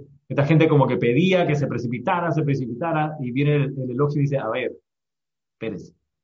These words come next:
Ustedes quieren un asiento acelerador. Mira, eventualmente se va a dar, pero les recuerdo algo, volvamos al origen, al arcano, a la esencia.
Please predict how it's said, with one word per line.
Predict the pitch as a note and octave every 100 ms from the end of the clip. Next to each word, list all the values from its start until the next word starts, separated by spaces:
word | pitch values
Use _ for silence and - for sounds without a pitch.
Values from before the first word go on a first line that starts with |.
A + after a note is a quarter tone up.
| _ _ _
Ustedes | - D#3 C#3+
quieren | D#3 D3 C#3+
un | C#3+ C#3 C3 -
asiento | G#2+ - D#3+ D#3 C#3 B2+ C3 B2+
acelerador. | A2+ - A2+ G#2+ G#2 B2 D3 C#3+ C#3+ - - -
Mira, | F3+ D3+
eventualmente | D3 E3 E3+ G3+ G#3 D#3+
se | C#3+
va | C3+ C3+
a |
dar, | D3 C#3 C3+ -
pero | G3+ G3+ E3+ E3
les | D3 B2+
recuerdo | A2 A2+ C3+ D3+ C3
algo, | F#3 A#2+ A#2
volvamos | A2+ A#2 B2+ C#3 F#3 E3+
al | E3 C#3+ -
origen, | A#2+ B2+ C#3 E3 D#3+ -
al | A2
arcano, | G#2+ A2 - - F#3+ D3 G2+ - _ _ _ _ _ _ _ _ _
a | A2+ B2
la |
esencia. | A2+ - F#3+ E3 C3+